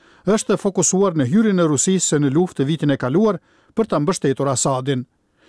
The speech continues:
Sulmet ajrore të Rusisë ishin shkatërruese, veçanërisht për civilët e rrethuar sirian. Presidenti i Rusisë Vladimir Putin dëshiron ta sigurojë kapacitetin detar rus në Tartus, që do t'i mundësoj atij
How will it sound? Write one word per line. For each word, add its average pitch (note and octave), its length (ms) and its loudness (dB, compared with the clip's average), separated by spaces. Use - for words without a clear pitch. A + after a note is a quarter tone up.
Sulmet F3 460 2
ajrore E3 320 2
të D#3+ 140 0
Rusisë F3+ 400 0
ishin E3+ 180 0
shkatërruese, D#3+ 800 0
veçanërisht F#3+ 720 -2
për C3 160 -2
civilët F#3 480 0
e C#3 80 0
rrethuar C#3 480 -2
sirian. B2+ 640 -2
Presidenti G3+ 480 0
i G#3 80 2
Rusisë F#3 400 0
Vladimir E3+ 480 0
Putin C#3 480 0
dëshiron E3+ 400 0
ta E3+ 80 0
sigurojë D#3+ 480 0
kapacitetin D3 720 -2
detar D#3 380 0
rus D#3 240 0
në C#3 240 0
Tartus, D3+ 480 0
që A#3 160 0
do A3+ 100 2
t'i G3+ 140 -2
mundësoj E3+ 560 2
atij G3+ 320 0